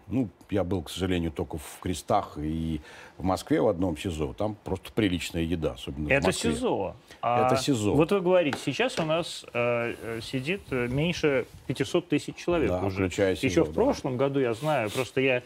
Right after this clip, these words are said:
Speaker 2: это видел как раз по, м, э, вечевым сводкам, да, ну, потому что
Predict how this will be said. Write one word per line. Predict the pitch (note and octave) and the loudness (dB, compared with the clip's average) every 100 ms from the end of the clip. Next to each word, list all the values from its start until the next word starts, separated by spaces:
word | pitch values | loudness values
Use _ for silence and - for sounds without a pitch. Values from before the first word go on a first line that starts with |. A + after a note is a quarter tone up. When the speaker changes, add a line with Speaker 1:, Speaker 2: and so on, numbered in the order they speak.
| - - - | -8 -14 -4
Speaker 2:
это | C#3 E3 | 0 2
видел | F#3+ F3+ D3+ | 2 2 2
как | C#3+ D3 | 2 2
раз | D#3+ - - | 0 -2 -4
по, | - C#3+ C#3+ C#3+ C3+ - | 0 4 4 2 0 -2
м, | B2 B2 B2 | -4 -2 -2
э, | B2 A#2+ A#2+ | -2 0 0
вечевым | C3 C#3+ - F3 D#3+ G#2 | 0 0 2 2 2 -2
сводкам, | - F3 D4 - C3 | -2 -2 -2 -4 0
да, | D3+ | 0
ну, | D3 | 0
потому | - B2+ | -2 -4
что | B2 - A2 | -4 -2 -2